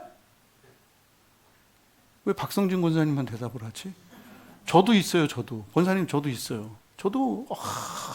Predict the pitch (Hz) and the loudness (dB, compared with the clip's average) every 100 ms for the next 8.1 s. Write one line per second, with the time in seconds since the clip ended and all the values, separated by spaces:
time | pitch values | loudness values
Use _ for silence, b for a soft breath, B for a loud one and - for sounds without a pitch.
0 | - - 107 - - - - 180 - 233 | -12 -6 -4 -2 -6 -10 -12 -8 0 2
1 | 214 - 170 170 - 214 240 226 226 233 | 2 -4 -12 -10 -4 2 4 4 2 0
2 | 214 - 151 240 226 190 254 240 214 247 | 0 0 -2 0 -2 2 2 2 4 4
3 | 202 B B B - - 277 339 247 - | 2 B B B -2 8 10 10 6 2
4 | - 208 208 127 135 151 143 139 226 135 | -2 2 2 2 -4 -4 -4 0 2 4
5 | 208 247 214 214 202 156 190 185 - 180 | 6 6 4 0 -2 -2 -2 -4 -2 0
6 | 220 214 185 190 175 - - 185 240 220 | 2 2 2 0 0 -4 -2 6 8 8
7 | 226 160 214 185 196 B B 247 202 254 | 2 2 4 4 2 B B -4 0 0